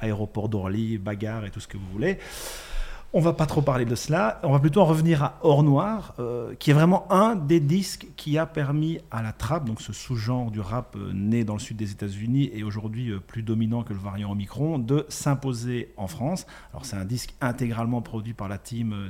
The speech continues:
Thérapie Musique, qui étaient les faiseurs de tubes de Booba à l'époque. Et là, Caris incarne un personnage vulgaire, euh, excessif, et qui donne vraiment vie à un projet monstrueux dans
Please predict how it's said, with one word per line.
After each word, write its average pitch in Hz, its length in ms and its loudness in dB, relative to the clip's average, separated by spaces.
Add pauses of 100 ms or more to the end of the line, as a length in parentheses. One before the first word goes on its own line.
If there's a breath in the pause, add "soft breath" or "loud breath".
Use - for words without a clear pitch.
Thérapie 104 380 -6
Musique, 110 300 -4
qui 117 80 -8
étaient 104 120 -8
les 95 80 -6
faiseurs 110 320 -2
de 113 80 -4
tubes 107 240 -4
de 107 60 2
Booba 104 260 -4
à 95 60 -6
l'époque. 135 340 -4
Et 120 80 -2
là, 120 220 -2 (260 loud breath)
Caris 120 420 2
incarne 113 360 -2
un 107 80 -4
personnage 95 640 -8
vulgaire, 113 800 -4 (120)
euh, 98 100 -8 (100)
excessif, 131 560 -4 (260 loud breath)
et 123 80 -2
qui 135 140 -2
donne 165 140 4
vraiment 151 280 2
vie 143 300 0
à 139 80 0
un 131 80 -4
projet 135 480 -4
monstrueux 131 760 -2
dans 120 320 -6